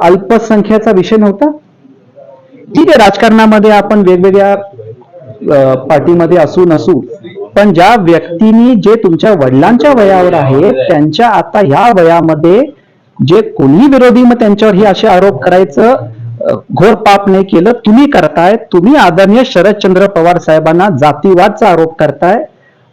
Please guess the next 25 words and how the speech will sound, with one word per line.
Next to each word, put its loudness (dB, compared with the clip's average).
हे 2
महाराष्ट्र 0
आपल्याला 0
माफ -4
करणार 0
नाही. 0
पुरोगामी 0
विचार, 0
हे 0
विचाराची 0
चळवळ 0
तुम्हाला 0
माफ -2
करणार 0
नाही. 0
आणि 0
आजच्या 0
माध्यमातून 0
तुम्हाला 2
समरजी 2
घाडगेला 0
काय 0
बोलायचं -2
तुम्ही 0
बोला 0